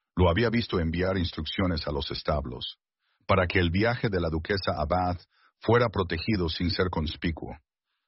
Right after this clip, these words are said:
Permanecía allí ahora, sentado frente a él como un invitado que no tenía poder para despedir.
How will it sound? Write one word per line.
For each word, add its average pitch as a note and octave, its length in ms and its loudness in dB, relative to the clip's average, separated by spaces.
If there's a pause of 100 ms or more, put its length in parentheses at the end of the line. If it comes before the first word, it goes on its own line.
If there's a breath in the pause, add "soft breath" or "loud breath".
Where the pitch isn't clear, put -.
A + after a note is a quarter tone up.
(140)
Permanecía G#2 720 2
allí F#2+ 280 2
ahora, C#2+ 500 -4 (120)
sentado G2+ 580 2
frente E2+ 360 -2
a D2 120 0
él E2+ 180 -2
como D#2+ 220 -4
un E2+ 160 0
invitado E2+ 600 -2
que D#2 120 -4
no E2 120 -2
tenía E2+ 320 -2
poder D#2+ 380 0
para C#2+ 200 -4
despedir. C2 520 -4